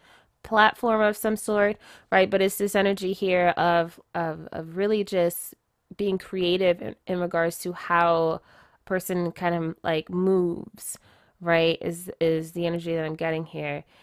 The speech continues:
This, there is a level of confidence as well that I'm getting. Fifth house is connected to Leo. Seventh house is connected to Libra, okay? And so Libra is about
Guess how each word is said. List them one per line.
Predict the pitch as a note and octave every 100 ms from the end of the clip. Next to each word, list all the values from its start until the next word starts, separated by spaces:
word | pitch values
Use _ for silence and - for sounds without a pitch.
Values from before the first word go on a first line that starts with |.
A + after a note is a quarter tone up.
| _ _ _
This, | F#3+
there | G3+ G3+
is | G3+
a | G3+
level | F#3+ G3 F#3+
of | D#3+
confidence | - F#3+ F#3 G3 E3+ E3 -
as | E3+ E3+
well | F3 E3 D#3 D#3+ D#3+ _ _ -
that | - F3
I'm | E3+
getting. | F3 E3 E3
Fifth | E3+ F#3+ F#3
house | F#3 F3 F3
is |
connected | - F#3+ F3 - E3+ -
to | F3+ E3+
Leo. | E3+ G3+ G#3 E3+ D#3+ D#3+ D#3+ - - _ _
Seventh | - F#3 F#3+
house | F#3 E3+ -
is | -
connected | - F3 E3 E3+ -
to | F3
Libra, | D#3+ E3+ F#3+ E3+ D3+ F2 F#3 _ _ _ _ _ -
okay? | - D#3+ D3+ E3 - _ _ _ _ _ _ _ _ _ _
And | G#3
so | G3 F#3+
Libra | F3+ G3+ F#3
is | F3
about | E3 E3 D#3